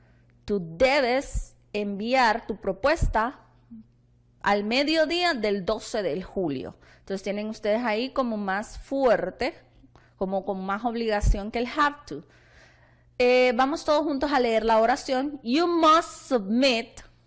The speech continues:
your proposal by noon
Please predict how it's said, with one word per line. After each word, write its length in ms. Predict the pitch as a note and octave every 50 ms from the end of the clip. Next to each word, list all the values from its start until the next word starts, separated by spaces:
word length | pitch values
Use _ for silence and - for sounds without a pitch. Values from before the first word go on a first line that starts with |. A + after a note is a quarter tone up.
| _ _ _ _ _ _ _ _ _ _ _ _ _ _ _ _ _ _ _ _ _ _ _ _ _ _ _ _ _ _ _ _ _ _ _ _ _ _ _ _ _ _ _ -
your 320 | A#3+ C#4+ C#4+ C#4+ C#4+ D4
proposal 960 | - E4+ D#4+ D#4+ - E4 C#4+ B3 G#3+ A3 G#3+ - - G3+ G3 G#3+ B3+ E4+ E4+ - - _ _ _ _ _ _ _ _ _ _ _ _ _ _ _ _ _ _ _ _ _ _ _ _ _ _ _ _ _ _ _ _ _ _ _ _ _ _ _ _ _ _ _ _ - - _ _ -
by 380 | F3 G3 B3 B3 B3+ C4+ C4+
noon 640 | C4+ D4 E4 F4+ F#4+ F4 D4 B3+ B3 C4 D4 F#4+